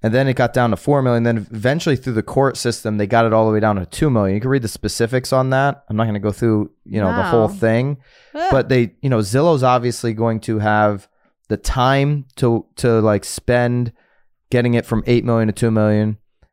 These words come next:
Speaker 1: The attorneys, you know, the
Speaker 2: Yeah.
Speaker 1: attorneys are already on staff. So it's not like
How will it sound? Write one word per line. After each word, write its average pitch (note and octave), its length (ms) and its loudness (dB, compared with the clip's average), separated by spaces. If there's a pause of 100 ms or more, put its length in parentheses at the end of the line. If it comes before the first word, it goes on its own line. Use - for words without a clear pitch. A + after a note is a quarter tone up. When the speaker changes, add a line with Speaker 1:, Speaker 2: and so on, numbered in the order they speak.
(140)
Speaker 1:
The A2 160 0
attorneys, C3+ 840 0
you G#3 60 -8
know, C#3 80 0
the D3 80 2
Speaker 2:
Yeah. D3+ 80 2
Speaker 1:
attorneys G3+ 320 0
are E3 80 2
already C#3+ 160 2
on A2 80 -2
staff. G#2+ 560 -2
So - 160 -2
it's A#2+ 80 -4
not F3 180 2
like C#3+ 240 -2